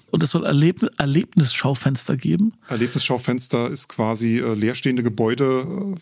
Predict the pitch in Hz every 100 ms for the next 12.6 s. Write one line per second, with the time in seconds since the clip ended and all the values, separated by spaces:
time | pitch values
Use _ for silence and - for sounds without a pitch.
0 | _ 139 117 120 117 127 - 123 123 117
1 | - 135 131 127 113 120 - 120 117 110
2 | 117 117 113 120 131 123 156 143 160 156
3 | 156 156 147 170 180 170 160 147 165 185
4 | 160 139 135 131 - 147 139 127 131 131
5 | 131 - - 123 143 117 117 110 113 -
6 | 113 110 151 113 131 98 117 120 - 113
7 | 113 - 110 - 117 127 123 110 104 190
8 | 190 202 - 208 - - 220 - 202 -
9 | - 226 - 185 208 196 180 170 202 196
10 | 165 156 156 160 - 175 - 160 165 180
11 | 202 175 - 190 160 - - 165 156 165
12 | 196 214 175 143 143 151